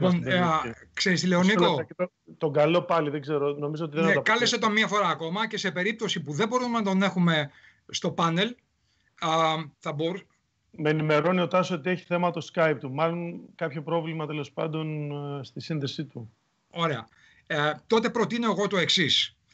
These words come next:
Speaker 1: Να ξεκινήσουμε με τις
Speaker 2: Οκ.
Speaker 1: διαφάνειες, τις διαφάνειες του,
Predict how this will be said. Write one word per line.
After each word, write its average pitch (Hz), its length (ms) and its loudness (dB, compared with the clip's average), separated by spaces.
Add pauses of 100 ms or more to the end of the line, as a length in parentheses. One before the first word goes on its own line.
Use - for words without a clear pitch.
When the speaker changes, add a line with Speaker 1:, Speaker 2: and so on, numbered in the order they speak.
(240)
Speaker 1:
Να 151 140 -6
ξεκινήσουμε 214 680 0
με 220 140 0
τις 160 160 -4
Speaker 2:
Οκ. 151 60 -8
Speaker 1:
διαφάνειες, 185 840 0 (220)
τις 160 160 -4
διαφάνειες 196 680 2
του, 180 140 -4